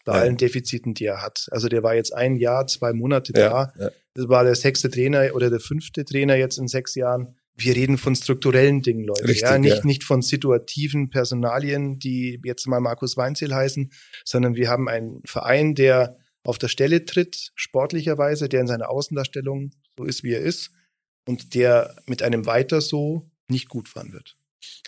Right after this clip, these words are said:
Speaker 2: Also ich denke, es ist eine, eine Riesenchance, die sie jetzt haben,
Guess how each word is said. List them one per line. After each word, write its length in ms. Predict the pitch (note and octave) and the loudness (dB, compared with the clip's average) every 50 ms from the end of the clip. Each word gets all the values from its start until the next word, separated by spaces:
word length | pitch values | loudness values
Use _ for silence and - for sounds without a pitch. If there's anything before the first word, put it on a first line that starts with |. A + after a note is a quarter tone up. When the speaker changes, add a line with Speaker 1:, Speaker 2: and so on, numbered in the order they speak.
| - - - G2 F#2+ G2 | -18 -14 -12 -10 -6 -4
Speaker 2:
Also 180 | G#2 G2+ - A2+ | -2 -2 -2 -2
ich 100 | G#2+ - | 0 2
denke, 280 | - A2 A#2 B2 A#2+ | 2 2 2 0 -2
es 120 | A2 - - | -4 -4 -4
ist 160 | A2 G2+ - G2+ | -2 -2 -2 -2
eine, 160 | G2+ G#2 - - _ - | -4 -4 -6 -8 _ -2
eine 260 | A2 G#2+ G2 F#2 E2+ | 0 2 2 2 0
Riesenchance, 1040 | F2+ G#2 A#2 B2 - - G#2+ G#2+ - - - - G2 F#2 G#2+ B2+ D3 - - F3+ E3 | 0 0 -2 -2 -2 -2 -2 -2 0 0 2 4 4 6 6 6 6 6 4 2 2
die 200 | - - D#3+ D3+ | 2 2 2 4
sie 140 | - - | 4 6
jetzt 240 | D#3 E3 D#3+ - - | 4 4 4 2 2
haben, 240 | C#3+ C#3+ F3 F#3+ | 2 4 4 2